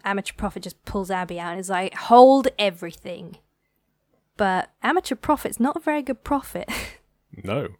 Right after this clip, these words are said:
Speaker 2: we've
Speaker 1: So they
Speaker 2: established that.
Speaker 1: don't, yeah, so they don't know what the fuck is gonna happen in the future. They know that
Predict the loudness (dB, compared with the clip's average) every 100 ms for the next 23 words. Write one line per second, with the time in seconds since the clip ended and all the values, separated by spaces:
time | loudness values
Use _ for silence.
0 | _ _ -8 -2 2 4 2 2 2 4
1 | 2 -2 -8 -6 -4 -2 -2 -2 0 2
2 | 0 2 2 0 0 -2 2 2 2 -2
3 | -6 _ _ _ 0 0 0 -6 0 0
4 | 2 -2 -2 0 0 -2 0 -2 0 -2
5 | -4 -4 -4 -2 0 4 4 6 4 2
6 | -2 0 2 0